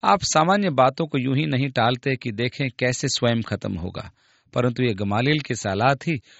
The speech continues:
और उन्होंने उसकी सलाह मान ली। ये वही गमालियल है जिसका पौलुस एक उज्जवल विद्यार्थी था।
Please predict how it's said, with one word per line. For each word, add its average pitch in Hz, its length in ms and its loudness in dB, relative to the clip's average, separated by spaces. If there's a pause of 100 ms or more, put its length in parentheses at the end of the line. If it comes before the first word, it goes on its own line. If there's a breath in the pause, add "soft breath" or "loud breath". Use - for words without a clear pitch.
(140 soft breath)
और 127 120 4
उन्होंने 123 360 0
उसकी 131 260 -2
सलाह 90 320 -4
मान 82 240 -6
ली। - 200 -20 (340)
ये 110 100 0
वही 120 260 2
गमालियल 135 500 2
है 131 220 2 (340 soft breath)
जिसका 127 300 2
पौलुस 151 580 2
एक 127 180 0
उज्जवल 120 420 4
विद्यार्थी 95 600 -2
था। - 200 -14